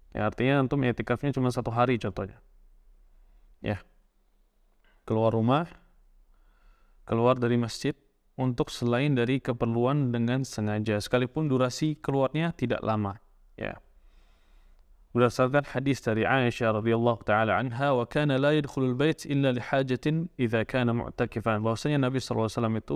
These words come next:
tidak masuk rumah kecuali untuk suatu keperluan apabila beliau sedang beretikaf, ya. Rumahnya Rasulullah dan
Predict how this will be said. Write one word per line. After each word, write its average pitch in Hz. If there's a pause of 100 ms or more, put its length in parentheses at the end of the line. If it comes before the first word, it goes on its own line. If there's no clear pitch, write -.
tidak 156
masuk 151
rumah 123 (640)
kecuali 151
untuk 165
suatu 160
keperluan 160 (640)
apabila 127
beliau 139 (640)
sedang 127
beretikaf, 113 (400)
ya. 117 (880)
Rumahnya 147
Rasulullah 143
dan 127